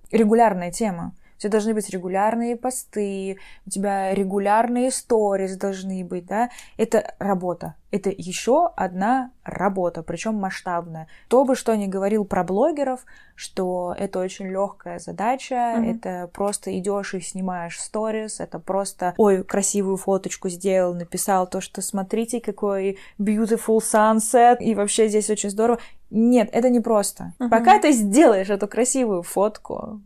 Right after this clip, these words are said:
Speaker 1: пока ты придумаешь, что написать, а исписываются люди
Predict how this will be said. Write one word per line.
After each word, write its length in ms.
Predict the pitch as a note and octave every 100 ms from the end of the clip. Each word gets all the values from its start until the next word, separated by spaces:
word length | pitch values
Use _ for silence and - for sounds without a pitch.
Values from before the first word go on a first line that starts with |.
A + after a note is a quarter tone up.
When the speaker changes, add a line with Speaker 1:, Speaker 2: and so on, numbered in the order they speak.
| G3+
Speaker 1:
пока 300 | G3+ A3+ A#3+
ты 200 | A#3+ A3
придумаешь, 720 | - A3+ G3+ B3 D#4 B3+ A3+
что 260 | - A3 G#3+
написать, 720 | G3+ F#3+ - F#3 F#3 G3 -
а 120 | - F3+
исписываются 800 | - A3+ G#3+ G#3+ F#3+ F#3+ -
люди 560 | F#3 F#3+ G3 F#3+ E3+